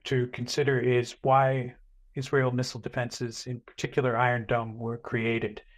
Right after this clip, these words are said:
Uh, and this is because about, uh, twenty years or so ago, uh, there was a, uh, a direct threat to Israel from, uh, rather primitive, unguided ballistic systems used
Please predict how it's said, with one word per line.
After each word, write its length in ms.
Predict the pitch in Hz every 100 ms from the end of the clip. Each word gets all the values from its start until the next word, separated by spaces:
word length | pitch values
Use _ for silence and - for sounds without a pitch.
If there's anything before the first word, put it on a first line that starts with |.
| - _ _ _ 117
Uh, 120 | 117
and 260 | 123 127 143
this 200 | 151 160
is 120 | 135
because 640 | - 135 143 131 123 -
about, 420 | 120 123 120 -
uh, 160 | 123 113
twenty 300 | - 147 131
years 360 | 123 127 120 123
or 120 | 110
so 380 | - - 113 110
ago, 480 | 110 110 117 110 - - - _ - _ _ -
uh, 280 | 123 117 123 120
there 160 | 131
was 280 | 123 123 -
a, 420 | 123 123 117 117 - _ -
uh, 340 | 117 113 123 - _ - _ - _ _ -
a 80 | 127
direct 340 | 123 143 147
threat 240 | - 143 135
to 120 | 123
Israel 540 | 123 - 123 117 113 -
from, 480 | - 123 113 113 - _ _ _ _ _ -
uh, 340 | 117 113 110 113
rather 340 | 127 131 123
primitive, 580 | - 160 147 139 127 120
unguided 680 | 135 135 127 123 123 117 110
ballistic 440 | 123 123 - 123 -
systems 600 | 123 - 107 107 - -
used 420 | 127 127 123